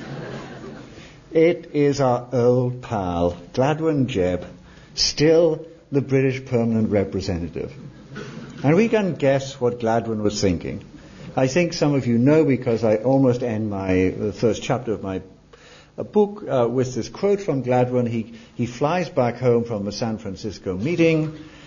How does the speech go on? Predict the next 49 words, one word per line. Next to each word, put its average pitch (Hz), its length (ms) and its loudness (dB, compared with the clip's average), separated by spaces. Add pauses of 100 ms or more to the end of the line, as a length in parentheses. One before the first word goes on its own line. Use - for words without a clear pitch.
(400)
uh, 107 420 2
where 117 240 4
he 117 140 0
listened 123 420 -2
to 98 300 0
terrific 147 540 2
speeches 135 520 -4
by 110 160 0
all 123 140 4
the 123 80 2
political 113 480 0
leaders, 87 400 -4
including 208 420 0
actually 156 300 0
a 104 60 2
really 135 420 4
moving 131 540 4
one 101 200 2
by 95 160 0
Truman, 98 640 -2
one 117 140 -2
of - 80 -10
Truman's 113 320 -2
best 123 260 -2
speeches 143 580 -8 (380)
to - 80 -4
the 127 120 2
delegates 127 840 -2
at 107 300 -10
San 95 240 -12
Francisco. 98 680 -12 (680)
And 135 500 0
they, 151 360 0
they'd 175 220 0
all 190 120 2
talked - 560 0
about 90 360 -4
the 104 100 -8
new 123 240 2
world 110 640 4
and 90 120 -6
the 104 80 -6
new 123 160 0
things 113 380 -4
they 104 120 -4
could 98 260 -12
do 101 240 -4
and 85 100 -10
how 113 360 -6